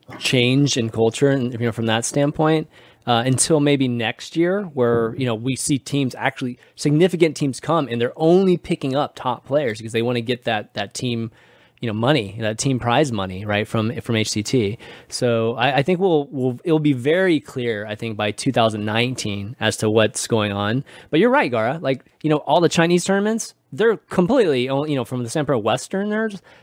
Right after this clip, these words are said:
they only look at people that, that either have, it's like a combination. Maybe, like, some of them are, are, are, are, um,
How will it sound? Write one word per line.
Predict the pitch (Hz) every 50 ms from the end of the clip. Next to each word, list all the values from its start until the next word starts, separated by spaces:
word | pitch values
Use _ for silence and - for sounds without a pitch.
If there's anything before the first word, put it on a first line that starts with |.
| -
they | - 156
only | 185 220 233 196
look | 156 180 185 -
at | 151 120
people | - 135 123 127
that, | 120 113 110 110 110 - _ _ _ _
that | - 117 107 107 127
either | 131 127 120 123 120 117 117 117
have, | 123 127 120 117 110 113 - _ _ - _ _ _
it's | - 170 -
like | 196 214
a | 175 - -
combination. | 190 196 185 151 127 117 113 120 - - 104 107
Maybe, | 123 143 170 185 180 175
like, | 151 147 131 - 143 -
some | - 165 170
of | 180 185 165
them | 175 180 180 180 175
are, | 151
are, | 135 127 131 127 117 117 117 -
are, | 120 113 110 107 107 104 - _ - - - _ _ _ -
are, | 117 113 110 110
um, | 107 104 104 101 101 101 101 101 101 110